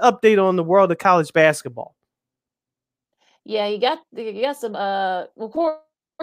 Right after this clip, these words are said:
Speaker 2: you got the Maui tournament. Of course, they're playing in Los Angeles, uh, Las Vegas again, I should say, this year. Um, let's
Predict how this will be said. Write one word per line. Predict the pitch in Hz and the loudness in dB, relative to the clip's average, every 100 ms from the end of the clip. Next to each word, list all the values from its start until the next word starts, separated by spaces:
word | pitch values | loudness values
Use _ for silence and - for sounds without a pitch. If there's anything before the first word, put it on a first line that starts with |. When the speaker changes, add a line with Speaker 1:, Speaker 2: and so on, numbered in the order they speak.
| - | -6
Speaker 2:
you | |
got | 269 262 | -4 -4
the | 214 | -6
Maui | 208 226 220 233 226 - _ _ | -4 -4 -4 -6 -8 -16 _ _
tournament. | - 240 220 220 | -16 -12 -8 -10
Of | |
course, | 220 220 | -10 -12
they're | 202 214 | -10 -12
playing | 202 226 208 | -8 -8 -6
in | 185 | -8
Los | 185 185 220 | -8 -8 -8
Angeles, | 202 196 190 - | -10 -10 -10 -10
uh, | 185 | -6
Las | 233 208 | -6 -4
Vegas | 233 220 | -6 -6
again, | 196 208 202 | -6 -6 -6
I | 196 | -8
should | 190 185 | -10 -10
say, | 196 190 - _ _ _ - | -6 -8 -8 _ _ _ -2
this | 226 226 220 | -2 -2 -8
year. | 220 214 214 208 - | -8 -6 -6 -8 -6
Um, | 202 202 196 185 180 170 160 151 110 _ _ _ - | -4 0 -2 -2 -6 -8 -10 -16 -20 _ _ _ -16
let's | 185 170 - | -14 -14 -16